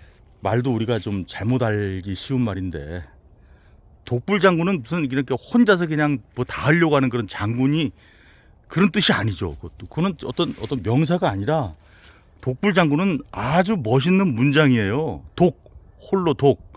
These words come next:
아닐 불, 그리고 장군이죠. 그러니까 혼자서는 장군이 될 수 없다 이런 뜻이죠. 그러니까 여러 명이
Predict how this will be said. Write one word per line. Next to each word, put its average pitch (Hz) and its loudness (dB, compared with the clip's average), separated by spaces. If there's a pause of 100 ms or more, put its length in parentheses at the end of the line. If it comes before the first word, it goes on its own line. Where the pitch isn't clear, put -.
(260)
아닐 127 2
불, 131 4 (1000)
그리고 92 -8 (200)
장군이죠. 131 2 (1120)
그러니까 135 0 (500)
혼자서는 214 6
장군이 151 -2
될 131 0
수 160 -2
없다 - -4
이런 120 -4
뜻이죠. 95 -8 (920)
그러니까 107 -6 (400)
여러 104 2
명이 117 2